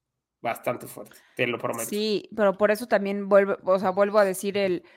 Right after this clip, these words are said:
Speaker 2: ¿tú crees que también eso él quería? Pues no.
Speaker 1: No, no, no, no, pero lo que sí quería era frenarlo y que se quedara atrás, porque se lo iba a comer en la pro-,
Speaker 2: Sí,
Speaker 1: en la,
Speaker 2: como
Speaker 1: en la
Speaker 2: lo,
Speaker 1: próxima
Speaker 2: como
Speaker 1: zona
Speaker 2: lo
Speaker 1: de
Speaker 2: hizo
Speaker 1: R S.
Speaker 2: Vueltas a-, antes,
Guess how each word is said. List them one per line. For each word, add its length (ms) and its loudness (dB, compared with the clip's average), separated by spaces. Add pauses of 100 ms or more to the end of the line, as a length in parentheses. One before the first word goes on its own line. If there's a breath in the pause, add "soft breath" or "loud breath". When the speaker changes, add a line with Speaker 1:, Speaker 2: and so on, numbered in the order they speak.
(160)
Speaker 2:
¿tú 120 0
crees 220 0
que 140 0
también 340 0
eso 140 -2
él 100 0
quería? 460 -2 (480)
Pues 160 -4
no. 320 12
Speaker 1:
No, 220 -4 (200)
no, 260 6
no, 120 0
no, 580 2
pero 300 4
lo 180 -2
que 100 0
sí 200 -2
quería 280 4
era 140 4
frenarlo 500 -4
y 60 -4
que 120 -8
se 180 -12
quedara 300 -6
atrás, 240 -2
porque 260 -10
se 160 -8
lo 100 -2
iba 140 2
a 80 -2
comer 260 0
en 140 0
la 100 -4
pro-, 140 0
Speaker 2:
Sí, 100 0
Speaker 1:
en 60 0
la, 80 -6
Speaker 2:
como 240 0
Speaker 1:
en 80 4
la 0 -
Speaker 2:
lo, 60 10
Speaker 1:
próxima 420 6
Speaker 2:
como 60 8 (100)
Speaker 1:
zona 140 8
Speaker 2:
lo 80 8
Speaker 1:
de 40 6
Speaker 2:
hizo 120 4
Speaker 1:
R 80 4
S. 40 6
Speaker 2:
Vueltas 400 6
a-, 160 -2
antes, 640 2